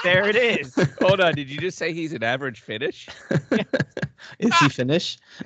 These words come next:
Speaker 3: <laughs>
Speaker 2: Yes, he was. <laughs>
Speaker 1: We did it, everybody. We made the comedy pyramid happen. <laughs>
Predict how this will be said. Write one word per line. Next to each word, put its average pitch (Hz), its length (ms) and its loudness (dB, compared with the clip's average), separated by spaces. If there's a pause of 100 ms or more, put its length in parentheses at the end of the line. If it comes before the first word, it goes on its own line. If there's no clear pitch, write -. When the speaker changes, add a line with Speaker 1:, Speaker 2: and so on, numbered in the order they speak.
(120)
Speaker 3:
<laughs> - 480 -12
Speaker 2:
Yes, - 480 -8 (220)
he 208 120 -6
was. 147 540 -4
<laughs> - 60 -20 (2750)
Speaker 1:
We 160 100 -6
did 185 180 2
it, 165 100 4
everybody. 147 520 2
We 139 100 2
made 151 220 2
the 139 60 -4
comedy 151 360 0
pyramid 139 400 0
happen. 104 440 0
<laughs> - 40 -20